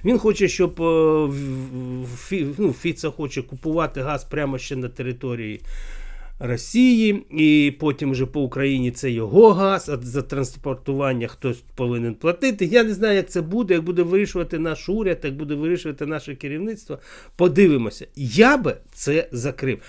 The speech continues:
Вони ж кажуть нам: «А ви не наші, ви не з Євросоюзу». Так от і ми скажемо: «А ми не ваші, ми не з Євросоюзу».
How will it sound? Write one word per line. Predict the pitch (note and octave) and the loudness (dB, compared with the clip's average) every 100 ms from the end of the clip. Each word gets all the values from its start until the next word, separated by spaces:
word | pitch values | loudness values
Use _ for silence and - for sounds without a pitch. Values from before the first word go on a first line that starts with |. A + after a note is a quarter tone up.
| - D3 | -6 2
Вони | G#3 B3+ | 4 4
ж | |
кажуть | - C#4 F#3+ D3+ | 6 4 4 0
нам: | A#2 - - - - - | -6 -6 -16 -20 -14 6
«А | A3 B3+ | 8 10
ви | C#4+ | 10
не | B3 | 8
наші, | G#3 C3+ - - B2 | 8 6 2 -4 0
ви | F3+ | 4
не | A#3 A3 | 8 8
з | E3 | 8
Євросоюзу». | F#3 E3+ D#3+ - D#3+ C3+ A2 D#3 | 6 4 0 -2 -2 0 -2 0
Так | F#4+ F#4+ | 0 2
от | G#4 | 6
і | G4 | 6
ми | F#4+ | 6
скажемо: | - B3+ G3 A#3 | 2 2 4 4
«А | D#4 | 4
ми | F#4+ G4 | 4 6
не | D#4+ | 4
ваші, | G3 F3+ D3 D#3+ | 4 0 0 0
ми | A#3 | 2
не | C#4 | 2
з | A#3+ | 2
Євросоюзу». | B3+ B3+ - A3 F#3+ A#2+ | 2 2 2 2 2 0